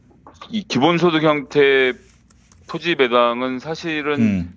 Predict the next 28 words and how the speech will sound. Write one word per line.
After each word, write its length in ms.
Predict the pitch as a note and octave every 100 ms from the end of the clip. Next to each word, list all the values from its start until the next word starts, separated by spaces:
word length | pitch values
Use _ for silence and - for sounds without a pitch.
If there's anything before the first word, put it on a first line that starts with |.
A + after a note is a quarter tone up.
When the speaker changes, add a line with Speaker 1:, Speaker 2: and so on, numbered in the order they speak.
| _
Speaker 1:
그거 200 | - C#3+
자체로 440 | D3 B2 - D3 C#3
수-, 200 | - -
수도권의 440 | - G3+ G3+ F#3
민심을 320 | A#2 A#2 C3+
가져올 460 | C3 G2+ G#2 B2+ B2+
주제는 340 | - A2 A#2+
아니라고 420 | F2+ E2+ F#2 G#2 A2
보고요. 320 | D#2+ F#2 G#2+
Speaker 2:
음. 560 | A2 G2+ F#2+ E2 D#2+ - _
Speaker 1:
다만 260 | G#2+ B2 B2+
이제 180 | A2+ A#2+ - _ _ _ _ _ _
그 220 | G#2 F#2+ E2 - _ _ _ -
정의를 460 | A#2 C#3+ F3 E3+
구현하겠다, 580 | C#3 A#2 A2+ B2 B2 F2+
납세 360 | E2+ - - C3+
정의를 400 | A#2+ A#2 B2 A#2
구현하겠다라고 1000 | A2+ A#2 A#2 C#3 C3+ C3+ A#2+ A2+ A2+ A#2
하는 500 | A2 A2+ A2 G2+ - _ -
그 160 | F2+
이재명 360 | F#2 G#2 B2 A#2
후보의 440 | B2 A#2+ A#2 A2+
강한 320 | - G2+ C3
의지가 260 | A#2 G#2+ A2
반영됐다는 760 | - F#2+ G#2+ A2+ G#2+ A2+ A2 G#2
점에서는 460 | F#2+ G#2 A2+ G#2
저는 260 | G2+ F#2+ F2+
좀, 220 | F#2+ F2